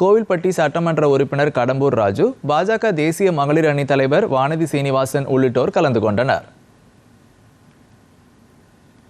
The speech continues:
முன்னதாக மதுரையில் நேற்று நடைபெற்ற தமிழக உணவுப் பொருட்கள் வியாபாரிகள் சங்கத்தின் எண்பதாவது ஆண்டு விழாவில் கலந்து கொண்டு பேசிய அவர், ஜி எஸ் டி வரி சீரமைப்பு ஒரு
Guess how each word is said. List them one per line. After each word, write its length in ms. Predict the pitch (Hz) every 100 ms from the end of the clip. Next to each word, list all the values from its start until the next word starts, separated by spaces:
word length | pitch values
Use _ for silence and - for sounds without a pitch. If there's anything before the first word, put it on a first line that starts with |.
| - - _ _ 185
முன்னதாக 460 | 226 226 269 208 247 220
மதுரையில் 440 | 185 240 262 247 170
நேற்று 180 | 185 180
நடைபெற்ற 460 | 165 175 165 170 247 175
தமிழக 320 | 170 190 208 165
உணவுப் 280 | 151 185 180
பொருட்கள் 380 | 180 160 165 139
வியாபாரிகள் 640 | 131 135 156 165 160 156 143
சங்கத்தின் 440 | 131 139 175 226 139
எண்பதாவது 520 | 135 160 175 165 151 131
ஆண்டு 180 | 135 156 139
விழாவில் 360 | 139 135 139 127
கலந்து 260 | 127 139 135
கொண்டு 200 | 135 131 123
பேசிய 340 | 127 131 123 135
அவர், 220 | 139 - - - - 127
ஜி 80 | 147
எஸ் 120 | 160 -
டி 80 | 143
வரி 160 | 131 143
சீரமைப்பு 480 | - 139 131 123 247 175
ஒரு 120 | 139